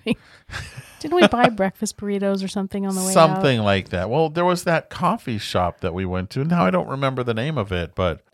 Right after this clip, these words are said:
Speaker 1: Oh, right. No, but I mean, right there from the park, we bought something.
Speaker 2: Yes, we did. You're right. You're absolutely right.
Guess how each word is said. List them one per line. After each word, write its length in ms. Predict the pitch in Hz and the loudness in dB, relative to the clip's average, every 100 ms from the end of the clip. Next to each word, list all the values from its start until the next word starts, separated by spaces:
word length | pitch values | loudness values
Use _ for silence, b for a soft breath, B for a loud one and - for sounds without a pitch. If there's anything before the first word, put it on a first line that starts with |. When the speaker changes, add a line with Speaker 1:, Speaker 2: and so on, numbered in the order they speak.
| - | 2
Speaker 1:
Oh, 340 | 220 226 214 | 4 6 4
right. 340 | 196 202 190 165 | 4 2 2 2
No, 140 | 202 | 0
but 120 | 202 | 2
I 60 | 220 | 2
mean, 220 | 233 226 | 2 2
right 240 | 208 208 | 2 2
there 160 | 190 214 | 0 -2
from 300 | - 208 202 | -2 -4 -4
the 80 | 180 | -6
park, 500 | - 190 185 - - | -6 -4 -4 -6 -8
we 80 | 175 | -6
bought 320 | 165 156 - | -6 -6 -8
something. 540 | - 160 160 160 170 - b b | -10 -12 -12 -12 -14 -18 b b
Speaker 2:
Yes, 500 | - 247 170 - - | 2 4 4 -2 -6
we 160 | 131 160 | -2 -2
did. 280 | 160 170 131 | 2 0 2
You're 120 | 131 | 2
right. 320 | 131 110 87 - - | 2 2 0 -10 -16
You're 200 | 107 104 | -4 0
absolutely 560 | 104 113 - 117 87 98 | 2 0 -4 -6 -4 -2
right. 300 | 95 80 | -2 -2